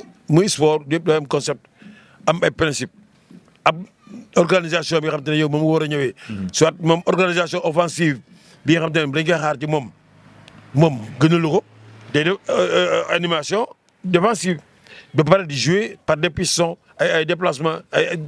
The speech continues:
Speaker 1: garder ay distance.
Speaker 2: Mhm.
Speaker 1: Kooku stratégie la.
Speaker 2: Mhm.
Speaker 1: Ku mel ne Balla Gaye, moom day ñëw attaqué la.
Speaker 2: Mhm.
Speaker 1: Donc animation offensive la am.
Speaker 2: Mhm.
Speaker 1: Donc défensivement am ñàkkul ne am na ay argument.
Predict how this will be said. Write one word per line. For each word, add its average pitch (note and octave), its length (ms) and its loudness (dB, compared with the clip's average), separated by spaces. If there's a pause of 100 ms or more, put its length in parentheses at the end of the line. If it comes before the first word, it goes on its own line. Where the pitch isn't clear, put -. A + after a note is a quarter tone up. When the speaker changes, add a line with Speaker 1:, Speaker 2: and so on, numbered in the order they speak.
(100)
Speaker 1:
garder E3 240 4
ay F3 60 0
distance. C#3+ 460 -4
Speaker 2:
Mhm. F#2 220 -8 (220)
Speaker 1:
Kooku F3+ 240 2
stratégie D#3+ 380 0
la. G2 80 -4 (280)
Speaker 2:
Mhm. F#2 220 -10 (100)
Speaker 1:
Ku E3+ 100 6
mel G3+ 140 6
ne G3 60 0
Balla E3+ 220 2
Gaye, G3+ 200 0 (680)
moom F#3+ 240 4
day E3+ 160 2
ñëw F3+ 180 2
attaqué D3 280 -2
la. F#2 60 -12
Speaker 2:
Mhm. G2 400 -20
Speaker 1:
Donc F3+ 240 2
animation F3 460 0
offensive F3 400 -2
la E3+ 120 0
am. A2 120 -14 (160)
Speaker 2:
Mhm. G#2+ 240 -10 (180)
Speaker 1:
Donc E3 260 4
défensivement F#3 600 2 (240)
am E3+ 140 0
ñàkkul E3+ 320 0
ne F3 80 0
am D#3+ 160 -8
na F3 60 -2
ay F3 180 0
argument. D3 340 -6